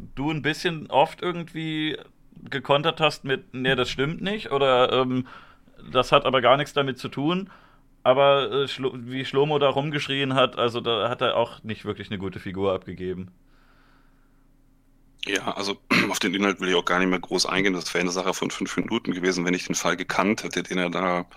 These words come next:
Speaker 2: irgendwie geschildert hat. Und, aber darum ging's ja auch gar nicht, sondern er wollte halt beweisen, dass I, ähm, dass,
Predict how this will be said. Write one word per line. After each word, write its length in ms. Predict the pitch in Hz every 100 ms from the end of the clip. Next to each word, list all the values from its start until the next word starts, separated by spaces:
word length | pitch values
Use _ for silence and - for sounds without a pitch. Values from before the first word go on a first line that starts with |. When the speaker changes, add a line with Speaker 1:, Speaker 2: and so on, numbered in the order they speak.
| - - - 156 - -
Speaker 2:
irgendwie 260 | - 90 90
geschildert 540 | - - 87 98 -
hat. 280 | 110 - - - - -
Und, 320 | 92 92 85 - - - -
aber 200 | - 90
darum 200 | 95 92
ging's 260 | 90 101 -
ja 80 | 90
auch 120 | 87
gar 200 | 87 87
nicht, 140 | 90
sondern 200 | - 87
er 80 | 87
wollte 240 | 90 92 92
halt 160 | 90
beweisen, 460 | 95 87 92 95 95
dass 260 | 87 -
I, 240 | 98 95 95
ähm, 380 | 90 92 90 90
dass, 320 | - -